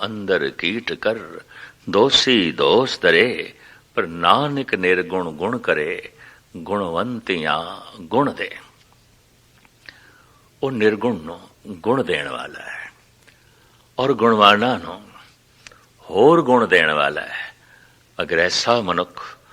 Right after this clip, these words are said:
ਮਨੁੱਖਾਂ ਦੀ ਨਜ਼ਰਾਂ ਤੋਂ ਵੀ ਗਿਰ ਗਿਆ ਹੈ,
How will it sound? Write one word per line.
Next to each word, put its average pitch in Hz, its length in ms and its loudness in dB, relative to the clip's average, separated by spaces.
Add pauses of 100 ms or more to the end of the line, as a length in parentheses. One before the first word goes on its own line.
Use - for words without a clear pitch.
(480)
ਮਨੁੱਖਾਂ 131 500 -2
ਦੀ 107 140 0
ਨਜ਼ਰਾਂ 104 440 4
ਤੋਂ 143 160 6
ਵੀ 135 120 4
ਗਿਰ 90 220 6
ਗਿਆ 80 220 4
ਹੈ, - 200 -4